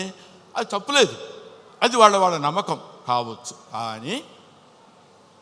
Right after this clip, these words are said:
మనకి జన్మనిచ్చినటువంటి దేవుణ్ణి నిరంతరం, అదే కన్నప్ప సినిమాలో ఒక పాటలు చూ-, చూశాను నేను.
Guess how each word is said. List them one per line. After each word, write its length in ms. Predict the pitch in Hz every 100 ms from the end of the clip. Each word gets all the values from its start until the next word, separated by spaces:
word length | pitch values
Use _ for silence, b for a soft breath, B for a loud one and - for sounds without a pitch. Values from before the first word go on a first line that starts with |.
| _ - _ _ _ _ _ -
మనకి 320 | 185 240 269 233
జన్మనిచ్చినటువంటి 1000 | 185 220 285 285 - 254 233 233 220 202 151
దేవుణ్ణి 400 | 202 247 208 160 170 180 - - - - - _ _
నిరంతరం, 840 | 151 151 185 233 269 269 277 247 175 - - - - -
అదే 160 | 120 180 -
కన్నప్ప 300 | 147 185 185 170
సినిమాలో 320 | 170 160 156 143
ఒక 100 | 107 -
పాటలు 300 | 175 196 170
చూ-, 260 | 147 147 - -
చూశాను 320 | 160 160 135
నేను. 200 | 113 104